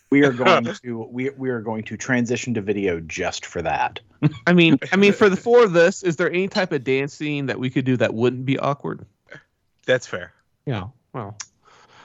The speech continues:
Speaker 1: Yeah.
Speaker 3: Yeah.
Speaker 1: So, uh, what about that Moon Knight trailer?
Speaker 2: Yeah. So, uh,
Speaker 3: Uh.
Speaker 2: with the Moon Knight trailer debuted, you know, they, they've been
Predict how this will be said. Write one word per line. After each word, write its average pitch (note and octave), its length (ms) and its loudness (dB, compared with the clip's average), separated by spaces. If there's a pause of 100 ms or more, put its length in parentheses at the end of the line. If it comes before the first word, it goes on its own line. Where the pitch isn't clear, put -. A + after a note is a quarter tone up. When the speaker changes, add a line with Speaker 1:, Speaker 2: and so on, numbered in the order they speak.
(1040)
Speaker 1:
Yeah. - 340 -6 (580)
Speaker 3:
Yeah. - 120 -2
Speaker 1:
So, A#3 480 6
uh, - 20 6
what G#3+ 160 2
about A#3 200 -2
that F#3+ 160 0
Moon F#3+ 280 -6
Knight A#2 220 -8
trailer? G#2 480 -10 (340)
Speaker 2:
Yeah. A#2 600 -12
So, A#2+ 400 -12
uh, G#2+ 320 -10 (480)
Speaker 3:
Uh. A#2 400 0
Speaker 2:
with C3+ 100 -8
the A#2+ 80 -10
Moon C3+ 260 -10
Knight E3+ 160 -16
trailer D3+ 340 -16
debuted, C3 720 -14 (280)
you D#3+ 100 -14
know, A#2+ 80 -14
they, E3 140 -12
they've D3+ 260 -12
been C#3 300 -14